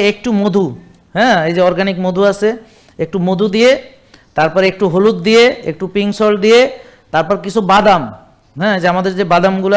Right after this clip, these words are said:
আছে এগুলো নিয়ে ব্লেন্ডারে ভালো মতো ব্লেন্ড করবেন, অথবা একটু কলা দিবেন বা একটু টক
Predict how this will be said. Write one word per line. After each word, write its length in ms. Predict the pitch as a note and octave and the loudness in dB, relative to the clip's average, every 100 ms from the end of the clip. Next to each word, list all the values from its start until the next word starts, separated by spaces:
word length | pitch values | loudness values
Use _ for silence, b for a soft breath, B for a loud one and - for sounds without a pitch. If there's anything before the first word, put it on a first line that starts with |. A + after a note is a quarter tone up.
| G3 | 2
আছে 160 | A3 A3+ A3+ B B - | 2 -2 -4 B B -4
এগুলো 220 | F3 A3 A3+ G#3 | -2 2 2 2
নিয়ে 160 | A#3+ G#3+ | 2 2
ব্লেন্ডারে 480 | E3+ G#3 G#3+ G#3+ A3 D#3 | 2 2 2 4 2 2
ভালো 180 | E3 G#3+ G#3+ | 4 4 4
মতো 120 | G#3 G3 | 2 0
ব্লেন্ড 220 | E3 E3 D#3 | 2 0 -2
করবেন, 240 | C#3 A#2 G2 - _ _ _ _ b b - | -6 -8 -14 -20 _ _ _ _ b b -6
অথবা 260 | F3 A#3 A#3 | 0 2 2
একটু 120 | A3 A3+ | 0 -2
কলা 180 | G#3+ G#3+ G3 | 2 4 4
দিবেন 220 | F3 D3+ B2+ B2 C#3+ | 2 -2 -6 -12 -4
বা 60 | F3 | -4
একটু 120 | G#3 - | -4 0
টক 140 | G#3 | 0